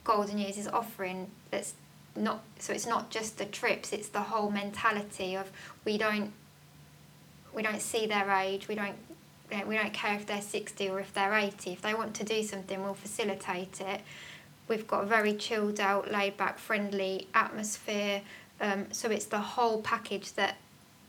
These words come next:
they get from Golden Years, and not just the trips and not just the friendship groups. It's the whole support and, um, extension of their family kind of feel that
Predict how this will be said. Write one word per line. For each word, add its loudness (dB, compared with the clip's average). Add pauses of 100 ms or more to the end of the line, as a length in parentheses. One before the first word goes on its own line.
(500)
they 4
get 2
from -2
Golden 0
Years, -4
and -4
not 0 (160)
just -4
the -8
trips -6
and -4
not -2
just -8
the -10
friendship -4
groups. -4
It's -8
the -2
whole 2 (640)
support 0 (920)
and, -2 (180)
um, 0 (480)
extension -2
of -6
their 2
family 0
kind -4
of -8
feel 0
that -4